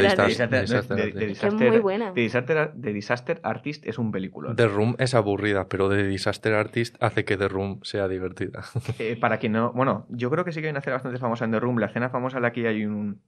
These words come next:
Speaker 2: La que
Speaker 3: Está el
Speaker 2: lanza la
Speaker 3: pro-, está el
Speaker 2: botella.
Speaker 3: propio director en la azotea, bueno, en la azotea, en un
Speaker 2: Sí.
Speaker 3: croma de una
Speaker 1: Sí.
Speaker 3: azotea que dice, "Oh, hi, Mark", y lanza una botella o algo
Speaker 1: Sí,
Speaker 3: así.
Speaker 1: sí, sí,
Speaker 3: Es-,
Speaker 1: sí.
Speaker 3: esa escena es de, es de The Room,
Speaker 2: Sí,
Speaker 3: para
Speaker 2: sí,
Speaker 3: quien se quiera
Speaker 2: porque,
Speaker 3: ubicar.
Speaker 2: sí.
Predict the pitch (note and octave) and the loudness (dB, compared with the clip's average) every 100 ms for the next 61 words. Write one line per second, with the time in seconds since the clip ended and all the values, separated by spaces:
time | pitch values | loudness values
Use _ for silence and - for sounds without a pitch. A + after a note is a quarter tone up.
0 | _ _ _ _ _ A2+ G#2+ C#3 G#2 A#2 | _ _ _ _ _ -6 0 2 4 4
1 | B2 A#2 G#2 - - A#2 A#2+ A2 A#2 A2 | 6 4 4 4 4 4 2 2 2 2
2 | G#2+ B2 A2+ G#2+ G#2 - F#2+ A#2 A2 A2+ | 2 2 2 2 0 0 0 2 2 2
3 | G#2 G2 G2 G#2 G2 A2+ - A2+ A2+ A2+ | -2 -2 0 0 2 2 2 2 2 2
4 | A#2+ B2 B2 A#2 G#2+ A2+ D#3 F3+ G3+ F3 | 0 0 2 2 0 0 0 0 0 0
5 | A#2 D#3 E3 B2 A#2 B2 A#2+ G#2+ G#2 A2 | 2 0 0 -2 -2 -2 -2 -2 -2 -4
6 | A2 G#2 G3+ F3+ E3+ F3+ F3+ F3 B2+ D#3 | -4 -2 0 0 -2 -4 -4 -2 -2 0
7 | C#3 D#3 C#3 C#3+ D#3 B2+ A2+ A2+ - G#2+ | 2 2 2 0 2 0 0 -2 -2 -4
8 | G#2 G2 F#2+ G2+ G#2 G#2 G2 G2+ G2+ G2 | -2 -2 -2 0 2 2 4 4 6 6
9 | F#2+ F#2 F#2 F#2 F#2+ - - | 4 2 0 0 -4 -6 -10